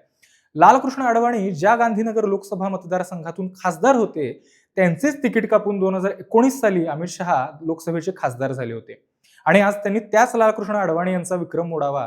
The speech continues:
हा निव्वळ योगायोग म्हणावा की अजून काही? अमित शहा यांनी स्वातंत्र्य सेनानी आणि काँग्रेसचे दिग्गज नेते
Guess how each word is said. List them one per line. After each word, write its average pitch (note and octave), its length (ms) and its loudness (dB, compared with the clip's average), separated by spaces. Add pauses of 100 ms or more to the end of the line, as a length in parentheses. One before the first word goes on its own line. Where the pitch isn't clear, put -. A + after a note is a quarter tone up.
(440)
हा F#3+ 40 0
निव्वळ G3 340 8
योगायोग G3 440 4
म्हणावा A3 340 0
की A#3 140 -4
अजून G#3 260 2
काही? G3+ 180 -4 (720)
अमित G#3 200 6
शहा C4 260 0
यांनी A#3 340 0
स्वातंत्र्य G3 540 -2
सेनानी F#3 460 -2
आणि C#3 140 -12
काँग्रेसचे E3+ 600 0
दिग्गज F3 440 4
नेते E3+ 540 -6